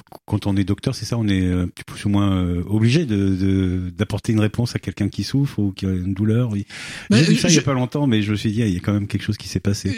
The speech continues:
Speaker 2: Je pense que le plus grand problème, c'est de confondre la fibromyalgie avec une maladie. À partir du moment
Speaker 1: Ah.
Speaker 2: où on a compris que la fibromyalgie n'est pas une maladie, mais une dysfonction, on a tout compris. C'est-à-dire,
Speaker 1: Mais attendez,
Speaker 2: par
Speaker 1: parce
Speaker 2: exemple
Speaker 1: que vous, vous l'appelez la maladie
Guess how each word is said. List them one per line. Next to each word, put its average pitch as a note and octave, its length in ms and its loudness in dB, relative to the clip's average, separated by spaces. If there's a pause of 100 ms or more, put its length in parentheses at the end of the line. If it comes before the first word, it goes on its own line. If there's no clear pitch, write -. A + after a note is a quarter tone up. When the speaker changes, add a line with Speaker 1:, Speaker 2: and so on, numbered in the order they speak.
Speaker 2:
Je F#3+ 100 4
pense C4+ 240 0
que A#3 80 0
le G#3 80 2
plus G3 140 -2
grand F#3+ 160 2
problème, G3+ 580 0 (100)
c'est F#3 300 4
de D#3+ 100 2
confondre D#3+ 680 0 (420)
la E3 260 4
fibromyalgie E3+ 560 2
avec G3+ 220 0
une F3 60 2
maladie. D3 480 0 (520)
À F3+ 80 4
partir G#3+ 260 2
du A3 100 4
moment F3 360 2
Speaker 1:
Ah. C3 140 2
Speaker 2:
où F3+ 100 4
on F3+ 80 2
a G3+ 80 2
compris G3+ 380 0
que E3+ 100 0
la D#3 80 4
fibromyalgie E3 600 2
n'est E3 120 4
pas A#3+ 180 0
une A3 140 2
maladie, F3 460 2
mais D3+ 120 2
une D3+ 100 2
dysfonction, F3 680 2 (1000)
on F3+ 120 4
a D#3+ 80 6
tout A3 120 0
compris. D3 440 0 (160)
C'est-à-dire, D#3 580 2 (400)
Speaker 1:
Mais F#2+ 60 0
attendez, G2+ 180 2
Speaker 2:
par G2+ 80 8
Speaker 1:
parce G2+ 120 6
Speaker 2:
exemple E3 200 2
Speaker 1:
que G2+ 60 2
vous, A2+ 180 0
vous B2 60 2
l'appelez G#2+ 320 0
la A2 100 2
maladie A2+ 560 2